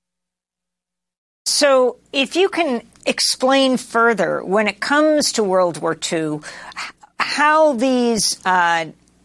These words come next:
Nazi, uh, units were formed, what their relationship was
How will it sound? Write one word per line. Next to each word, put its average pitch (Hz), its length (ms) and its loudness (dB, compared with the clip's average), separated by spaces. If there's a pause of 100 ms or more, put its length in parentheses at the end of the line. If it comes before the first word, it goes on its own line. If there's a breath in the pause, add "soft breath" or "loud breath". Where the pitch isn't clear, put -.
Nazi, 208 1200 -2
uh, 170 380 2 (100)
units 208 720 2
were 196 340 2
formed, 143 640 -2
what 220 320 2
their 247 180 0
relationship 196 880 -2
was 151 440 0